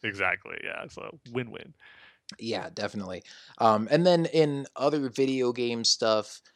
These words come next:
Speaker 2: um, for any of you out there like me who are fans of Star Wars The Old Republic, uh, they just released the new, uh, Knights of the Fallen Empire expansion. Um, actually, it was for subscribers, the early access started a week ago, so I've been playing some of that.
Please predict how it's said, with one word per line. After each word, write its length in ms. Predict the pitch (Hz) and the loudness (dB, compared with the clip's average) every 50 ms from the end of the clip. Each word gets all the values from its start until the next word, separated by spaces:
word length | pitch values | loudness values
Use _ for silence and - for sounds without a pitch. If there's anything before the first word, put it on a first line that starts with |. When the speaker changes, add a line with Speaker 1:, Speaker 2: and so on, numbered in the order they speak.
| _ _ _ _ _ - | _ _ _ _ _ 0
Speaker 2:
um, 680 | 110 110 107 104 101 101 101 98 196 - 95 95 - _ _ _ _ _ _ _ _ _ _ _ _ _ _ - | 2 2 2 2 2 0 -2 -2 -4 -4 -6 -8 -10 _ _ _ _ _ _ _ _ _ _ _ _ _ _ -18
for 220 | - - 127 120 - | -10 -2 -2 0 2
any 200 | 127 135 135 131 | 2 0 0 -2
of 80 | 117 120 | -4 -4
you 160 | 123 120 101 | -2 0 2
out 220 | 110 117 117 - | 4 2 2 2
there 140 | 123 113 113 | 0 -2 0
like 240 | 107 104 98 - - | 0 0 -2 -2 -6
me 220 | 113 113 117 117 107 | -6 -6 -4 -4 -4
who 120 | 107 110 104 | -4 -4 -4
are 80 | 101 | -4
fans 300 | - - 113 110 104 98 | -2 -2 -4 -2 -4 -6
of 80 | 95 - | -8 -8
Star 260 | - - 113 113 113 | -2 0 0 0 0
Wars 160 | 110 107 101 - | 0 -2 -4 -4
The 100 | 110 104 | -4 -4
Old 160 | 101 98 98 | -4 -2 -4
Republic, 640 | 98 98 - - 127 127 127 131 127 120 - - - | -6 -6 -2 0 0 0 2 0 0 0 -2 -6 -4
uh, 140 | 101 101 101 | -2 -2 0
they 140 | 95 107 104 | 0 -2 -4
just 260 | 98 107 104 - - | -4 -4 -8 -6 -6
released 340 | 107 101 107 107 101 - - | -6 -6 -6 -4 -6 -4 -4
the 80 | 110 101 | -4 -6
new, 560 | 101 98 101 104 104 104 104 104 101 101 95 92 | -4 -4 -4 -4 -4 -4 -4 -4 -4 -6 -6 -6
uh, 140 | 95 98 98 | -6 -8 -6
Knights 260 | 101 104 107 110 - 107 | -4 -4 -4 -4 -6 -8
of 60 | 101 | -8
the 60 | 98 - | -8 -6
Fallen 360 | - 113 104 104 104 98 101 | -4 -2 -2 -2 -2 -4 -6
Empire 520 | 104 110 104 - 110 101 101 101 101 104 | -6 -8 -6 -4 -2 -2 0 0 0 -2
expansion. 640 | 101 - - - 110 104 101 101 - 107 104 101 98 _ _ - - - - _ - - | -2 -4 -6 -4 -4 -6 -6 -6 -6 -6 -6 -8 -8 _ _ -20 -20 -20 -20 _ 0 2
Um, 380 | 107 101 95 92 92 95 95 _ - | 4 4 4 2 -2 -8 -10 _ 4
actually, 260 | 143 147 127 143 131 123 | 4 4 4 4 0 2
it 40 | |
was 400 | 131 127 127 117 107 98 - - - - - 120 | 2 2 2 0 0 -2 -4 -4 -6 -10 -18 -16
for 260 | - - 143 131 120 | -8 -4 -4 -2 0
subscribers, 720 | - - 113 101 - - - 156 151 147 139 123 120 113 104 | -2 -2 -2 -2 -2 -2 0 0 0 0 0 0 -2 -6 -4
the 120 | - 113 - | -6 -6 -4
early 300 | 117 123 120 117 110 107 | -2 -2 0 0 2 2
access 360 | 104 110 - - - 107 95 | 2 2 2 0 -2 -2 -4
started 300 | - - 110 104 104 98 | -2 -2 -2 -2 -2 -4
a 60 | 101 101 | -6 -8
week 300 | 101 104 117 120 113 107 | -6 -4 -6 -4 -4 -6
ago, 260 | 101 101 98 92 92 | -6 -4 -4 -4 -2
so 140 | - 107 101 | -2 -2 -2
I've 80 | 104 | -2
been 140 | 110 107 101 | -2 -4 -6
playing 260 | - 110 104 101 98 | -6 -6 -6 -4 -4
some 180 | - - 98 98 | -6 -6 -6 -2
of 60 | 95 | 0
that. 220 | 107 104 95 - | 0 0 0 -2